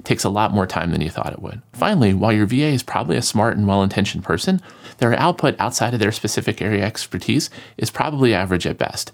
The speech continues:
making them no different than any of the rest of us. So let's look at what the successful online business owners you follow actually do.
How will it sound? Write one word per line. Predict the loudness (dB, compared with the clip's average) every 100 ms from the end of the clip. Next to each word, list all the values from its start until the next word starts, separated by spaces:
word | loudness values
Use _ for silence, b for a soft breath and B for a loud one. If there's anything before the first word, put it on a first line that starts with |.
| B
making | -2 4 4
them | 6
no | 4
different | 4 0 0
than | 2 4
any | 4
of |
the | 4
rest | 2 0 -6
of |
us. | -8 -12 -16 -4
So | 2
let's | 2 2
look | -2
at | 0
what | 0
the | -2
successful | -2 -2 0 -2 0 -2
online | 0 0 0 0
business | 0 0 0
owners | 0 0 0 -2
you |
follow | -2 0 0 -2 -4
actually | -4 -2 -2 -2
do. | -4